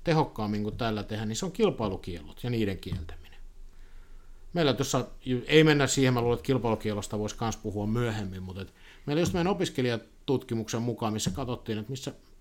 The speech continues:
vastavalmistuneita opiskelijoita ekaa työpaikkaa, niin niilläkin, jotka oli aloittanut siis työntekijäasemassa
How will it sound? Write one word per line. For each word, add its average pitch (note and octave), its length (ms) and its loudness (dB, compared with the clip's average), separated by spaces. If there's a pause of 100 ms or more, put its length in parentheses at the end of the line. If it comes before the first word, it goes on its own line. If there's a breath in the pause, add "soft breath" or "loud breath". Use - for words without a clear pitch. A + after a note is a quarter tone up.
(120)
vastavalmistuneita G#2 840 0
opiskelijoita G#2 580 -4
ekaa E3 340 -4
työpaikkaa, - 840 -12 (680 soft breath)
niin A#2 240 -4 (420)
niilläkin, F#3 640 2 (220)
jotka D3 320 0
oli C#3+ 120 2
aloittanut E3+ 480 -2
siis E3+ 180 -2
työntekijäasemassa G2 1300 -2